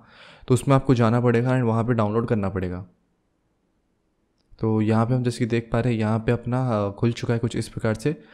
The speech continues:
और इस वाले पेज पे आना, आपको ड्राइवर्स पे क्लिक करना पड़ेगा। ड्राइवर्स पे क्लिक करने के बाद आपको डाउनलोड now का ऑप्शन आ रहा होगा,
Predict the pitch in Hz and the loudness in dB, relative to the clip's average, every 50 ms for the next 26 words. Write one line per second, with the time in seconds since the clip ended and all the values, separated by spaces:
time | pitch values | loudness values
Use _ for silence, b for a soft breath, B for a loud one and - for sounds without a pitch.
0 | B B B B B 127 139 143 135 - 165 160 165 160 151 151 147 - - 147 | B B B B B 2 2 4 4 4 4 2 4 2 0 0 0 0 0 0
1 | 135 131 131 127 - - 143 123 120 113 113 117 127 123 - 147 123 127 120 - | 2 2 2 0 0 -2 0 2 2 4 4 4 2 2 2 0 0 0 -2 0
2 | - 123 117 117 117 117 117 110 113 123 107 113 107 107 117 113 - 123 113 117 | 0 0 0 0 0 0 0 0 0 0 2 2 2 2 0 0 0 0 0 0
3 | 113 - 113 113 110 113 110 110 107 110 - 110 110 101 101 104 107 107 113 117 | 0 0 0 0 0 0 0 -2 -2 -2 -2 0 0 0 0 0 0 2 2 0
4 | 110 107 110 107 110 110 - 113 107 - - - 107 107 104 101 104 104 98 101 | 0 0 0 0 0 0 0 -2 -2 -2 -4 -2 -2 0 0 0 0 -2 -2 -2
5 | 110 127 | -4 -4